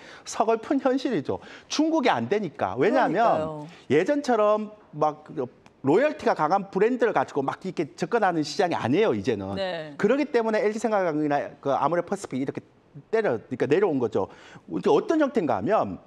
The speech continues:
Speaker 1: 작년에 혹시 한국의 화장품 브랜드가 몇 개나 이렇게 등록된지 아세요?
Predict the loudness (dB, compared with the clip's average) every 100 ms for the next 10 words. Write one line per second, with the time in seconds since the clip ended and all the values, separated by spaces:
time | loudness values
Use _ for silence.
0 | -20 -20 -18 -6 -2 2 2 2 0 -2
1 | -2 -2 -2 -8 -4 -2 -2 0 2 2
2 | 0 -4 -4 -4 -2 -6 -2 0 0 -2
3 | -2 0 0 2 0 -4 -8 -6 -6 -4
4 | -4 -4 -6 -6 -8 -8